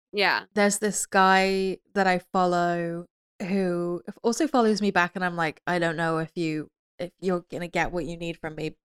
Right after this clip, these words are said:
Speaker 2: b-, on this
Speaker 1: <laughs>
Speaker 2: particular account, but I appreciate the, like, the reciprocation." Who has n-, who doesn't post videos, he just posts slideshows with the music of, like,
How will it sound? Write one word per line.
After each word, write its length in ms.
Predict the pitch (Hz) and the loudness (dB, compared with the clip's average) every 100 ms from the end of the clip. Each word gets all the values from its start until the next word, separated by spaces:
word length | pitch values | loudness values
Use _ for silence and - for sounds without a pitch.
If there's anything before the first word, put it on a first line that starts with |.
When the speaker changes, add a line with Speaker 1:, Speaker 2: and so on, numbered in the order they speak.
| _ | _
Speaker 2:
b-, 80 | - - | -6 -6
on 120 | 170 | -4
this 120 | 165 | -2
Speaker 1:
<laughs> 60 | 226 | -4
Speaker 2:
particular 380 | 185 220 202 160 | -2 -2 0 -2
account, 260 | - 151 | -2 -2
but 100 | - | 0
I 80 | 165 | 0
appreciate 680 | 117 156 185 180 160 135 - - | 0 -2 -2 -2 -4 -4 -6 -8
the, 240 | 139 120 - _ _ _ _ - | -8 -8 -14 _ _ _ _ 0
like, 260 | 160 156 - | 0 0 -2
the 160 | 123 | -2
reciprocation." 920 | - 165 - - 185 180 180 - 82 170 _ - | 0 -2 -4 -6 -2 0 0 -2 -6 -10 _ -2
Who 160 | 202 233 | 4 4
has 180 | 220 220 | 4 0
n-, 80 | 233 208 | 0 2
who 80 | |
doesn't 320 | 233 214 302 302 | 4 2 0 2
post 260 | 254 262 | 4 4
videos, 360 | 190 180 185 190 | 2 2 2 0
he 80 | 208 | -2
just 240 | 202 196 - | -4 -4 0
posts 480 | 214 240 - - - | 0 2 -4 -8 -6
slideshows 720 | - 196 180 185 - 185 190 | -4 2 2 2 0 0 -2
with 100 | 190 | -2
the 60 | 190 | -4
music 420 | 180 180 180 180 | 0 0 -2 -4
of, 80 | 185 | -6
like, 220 | - 165 | -4 -4